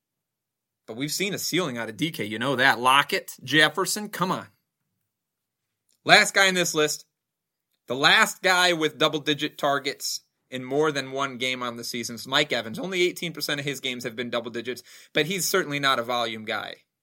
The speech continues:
We know that. He's a guy that can catch the ball on the five-yard line and carry two defenders around each of his ankles, much like I do my children most days, into the end zone. We saw that last night. Impressive.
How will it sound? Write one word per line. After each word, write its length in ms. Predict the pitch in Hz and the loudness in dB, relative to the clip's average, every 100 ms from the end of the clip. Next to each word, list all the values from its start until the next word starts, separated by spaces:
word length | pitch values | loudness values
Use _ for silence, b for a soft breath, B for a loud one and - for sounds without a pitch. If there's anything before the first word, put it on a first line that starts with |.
| _ _ _ - | _ _ _ -12
We 100 | 120 | -8
know 160 | 113 | -6
that. 340 | 110 95 78 - _ _ _ _ _ _ | -6 -8 -10 -16 _ _ _ _ _ _
He's 180 | 202 214 | -4 6
a 40 | |
guy 160 | 254 247 | 10 10
that 140 | 226 | 8
can 100 | 175 | 4
catch 300 | 170 214 - | 2 2 2
the 80 | 180 | 0
ball 240 | 175 170 | 4 4
on 80 | 160 | 2
the 80 | 147 | 2
five-yard 560 | - 160 143 147 165 135 | 2 4 4 4 4 2
line 260 | 123 123 b - | -2 -2 b -14
and 140 | 123 | -2
carry 320 | - 180 165 | 4 6 4
two 180 | 151 180 | 2 -2
defenders 540 | 139 - 165 143 127 - | -2 2 2 2 -2 -2
around 400 | 131 143 143 143 | 0 2 0 0
each 200 | 151 160 | -4 -4
of 100 | 135 | -4
his 160 | 139 139 | -2 -2
ankles, 380 | 147 143 117 | -2 -4 -6
much 260 | 127 147 143 | 0 0 2
like 180 | 139 139 | -2 0
I 140 | 135 | 0
do 160 | 123 135 | -2 -2
my 140 | 123 | -4
children 420 | 113 - 151 113 113 | -4 -4 -4 -6 -6
most 280 | 110 - | -6 -6
days, 260 | 110 113 107 b b - | -6 -6 -8 b b -6
into 160 | 139 | -4
the 140 | 120 127 | 0 0
end 120 | 127 | 0
zone. 140 | 110 | -6
We 80 | 110 | -6
saw 180 | 135 127 | -2 0
that 180 | 123 110 | 0 0
last 240 | 117 - | -2 -2
night. 160 | 117 107 | -6 -8
Impressive. 460 | 104 110 107 - | -10 -12 -12 -16